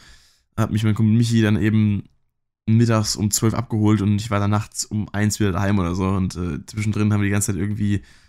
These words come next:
also nicht, äh, Erwachsenen-Lego gebaut, also quasi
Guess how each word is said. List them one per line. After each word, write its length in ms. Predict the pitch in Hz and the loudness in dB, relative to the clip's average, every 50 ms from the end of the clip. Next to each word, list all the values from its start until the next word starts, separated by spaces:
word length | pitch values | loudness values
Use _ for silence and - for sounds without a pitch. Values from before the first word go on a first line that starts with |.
| _ _ _ _ _ | _ _ _ _ _
also 160 | - 104 101 | -4 -2 0
nicht, 280 | 98 95 95 - - - | 0 0 -2 -4 -8 -8
äh, 260 | 92 92 92 92 104 - _ _ _ _ _ _ _ _ _ _ _ _ _ _ _ _ _ | -6 -6 -4 -4 -6 -8 _ _ _ _ _ _ _ _ _ _ _ _ _ _ _ _ _
Erwachsenen-Lego 760 | - 107 113 123 - - - 123 113 110 104 107 110 107 156 | -2 0 0 0 -2 0 2 4 4 6 6 6 4 4 4
gebaut, 340 | 151 - 98 104 104 110 117 | 0 -2 -2 0 0 0 0
also 160 | 104 101 101 | 0 -2 -4
quasi 420 | 101 - 104 101 101 104 104 101 | -4 -4 -4 -4 -2 0 2 2